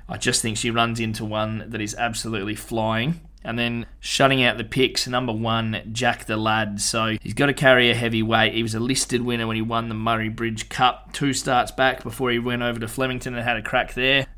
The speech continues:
I-, if he can handle the big heavy weight, he's definitely an each-way play, uh, based on that listed win in the Murray Bridge Cup.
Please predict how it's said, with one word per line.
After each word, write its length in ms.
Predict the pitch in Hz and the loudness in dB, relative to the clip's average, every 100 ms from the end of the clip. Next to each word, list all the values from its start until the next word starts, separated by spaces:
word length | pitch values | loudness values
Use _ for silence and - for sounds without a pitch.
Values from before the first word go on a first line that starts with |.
| - | -4
I-, 160 | 107 110 | -2 0
if 140 | 139 | 0
he 80 | 127 | 0
can 120 | 123 | -2
handle 380 | 135 147 151 147 | 0 2 4 2
the 120 | 127 | 2
big 220 | 123 127 123 | 2 0 2
heavy 220 | 120 117 | -2 2
weight, 260 | 120 117 | 4 4
he's 120 | 110 110 | 4 -4
definitely 400 | 120 120 113 110 | -6 -6 -4 -4
an 100 | 107 | -4
each-way 380 | 101 - 104 | -6 -2 -2
play, 460 | 92 117 107 101 85 | -2 -4 -2 -2 -4
uh, 160 | 92 - - | -8 -8 0
based 320 | 123 113 - | 2 2 -2
on 140 | 110 | -4
that 180 | 110 87 | -4 -6
listed 600 | 101 117 127 - 117 110 | -4 -4 -4 -4 -6 -4
win 240 | 117 117 113 | -6 -8 -8
in 160 | 113 | -8
the 80 | 110 | -6
Murray 220 | 110 107 | -4 -4
Bridge 260 | 110 104 - | -4 -6 0
Cup. 340 | 120 117 - | 2 2 -4